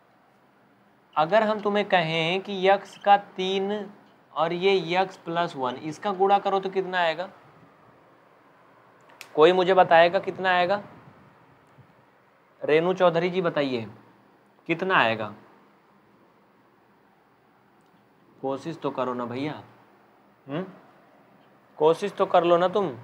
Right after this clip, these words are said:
आएगा, आएगा, कुछ भी आएगा, कोशिश कर लो एक बार। देखो मैं बता रहा हूँ, समझो यहाँ से, सभी बच्चे यहाँ से समझो। अब हम उतना बड़ा step नहीं करेंगे जितना पहली बार किए थे,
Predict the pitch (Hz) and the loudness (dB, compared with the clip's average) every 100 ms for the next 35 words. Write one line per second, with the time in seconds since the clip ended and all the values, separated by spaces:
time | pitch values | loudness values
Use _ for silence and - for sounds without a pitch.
0 | - - _ 143 143 175 190 190 180 185 | -20 -20 _ 0 4 6 8 8 8 6
1 | 196 180 160 185 151 139 151 196 - - | 2 0 -2 2 4 4 0 -8 -10 -20
2 | _ _ _ _ _ 151 165 180 - 131 | _ _ _ _ _ -4 -4 -4 0 0
3 | 135 151 151 156 - - _ _ _ _ | 0 -6 -4 -4 -6 -20 _ _ _ _
4 | _ _ _ _ _ _ _ _ _ _ | _ _ _ _ _ _ _ _ _ _
5 | _ _ _ _ _ _ _ - 165 190 | _ _ _ _ _ _ _ -4 -2 2
6 | 196 180 - 120 127 151 175 175 190 156 | 4 6 6 6 4 4 0 2 4 4
7 | 143 185 202 - - _ _ _ _ _ | 2 -4 -8 -14 -20 _ _ _ _ _
8 | 156 190 196 196 202 175 170 165 143 143 | 2 4 4 4 2 2 0 -2 -2 -4
9 | 180 - - - _ _ _ _ _ _ | -6 -10 -20 -20 _ _ _ _ _ _
10 | _ _ 160 175 185 214 190 185 196 190 | _ _ 0 2 2 2 2 2 4 8
11 | 196 190 - 196 185 185 170 165 185 190 | 8 8 4 2 4 2 4 4 4 2
12 | 170 180 175 165 170 143 120 - 110 107 | 2 2 2 2 2 2 2 -2 -4 -4
13 | 104 | -8